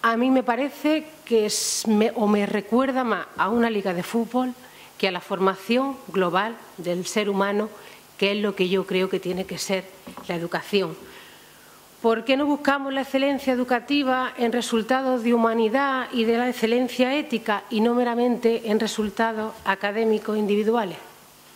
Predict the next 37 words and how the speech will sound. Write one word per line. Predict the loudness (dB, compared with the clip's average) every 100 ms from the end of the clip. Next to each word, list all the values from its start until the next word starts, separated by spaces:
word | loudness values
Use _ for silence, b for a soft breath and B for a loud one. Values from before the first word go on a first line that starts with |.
| -20 -20 -20 B B B B B B -8 -2
¿Por | 0 2
qué | 0
no | 0
premiamos | -2 0 2 2 -2
también | -2 -2 2 2 2 0 -2
a | 0 2
los | 2
alumnos | 2 2 4 4 2
y |
a | 0
los | -2
docentes | -4 -2 -2 0 0
más | 0
respetuosos, | -2 -4 -2 0 0 -2 -8 -14 -20 -20 -20 -18 -6
a | -4
los | 0
más | -2
participativos, | -2 -10 -10 -10 -4 -2 2 2 2 0 -2 -14 -12 -6
a | -4
los | -2
más | -2
solidarios, | -4 -4 -2 0 0 0 -2 -4 B B B B B
a | 0
los | 0
que | 0
conocen | 2 2 0 0
mejor | 2 0 -2
sus | 0
derechos | 0 0 -2 0 2
y |
a | 2
los | -2
que | -2
asumen | -2 0 2
mejor | 2 0 -2
sus | -2 -2
deberes? | 0 0 -2